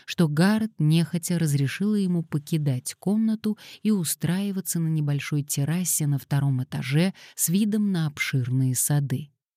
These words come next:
Без рубашки, с марлевой повязкой, прикрывавшей рану, он сидел, вольготно развалившись, как тигр, время от времени лениво потягиваясь на солнце.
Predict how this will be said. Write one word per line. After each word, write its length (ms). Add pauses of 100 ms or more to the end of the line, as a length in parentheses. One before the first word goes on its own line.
(380)
Без 180
рубашки, 720 (300)
с 120
марлевой 540
повязкой, 800 (100)
прикрывавшей 840
рану, 440 (500)
он 220
сидел, 560
вольготно 720
развалившись, 960
как 280
тигр, 580 (340)
время 520
от 120
времени 560 (240)
лениво 500
потягиваясь 960
на 160
солнце. 540